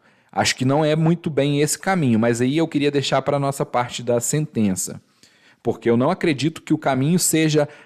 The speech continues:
acertar a nomeação de dativo.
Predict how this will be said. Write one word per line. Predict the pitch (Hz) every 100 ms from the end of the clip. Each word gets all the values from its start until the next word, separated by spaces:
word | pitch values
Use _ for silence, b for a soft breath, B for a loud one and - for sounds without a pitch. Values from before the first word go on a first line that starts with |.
| B B B
acertar | 120 131 - 131 - - 151 190 226 - -
a | 170
nomeação | 165 165 151 160 151
de | 135
dativo. | 139 - - 110 98 90 90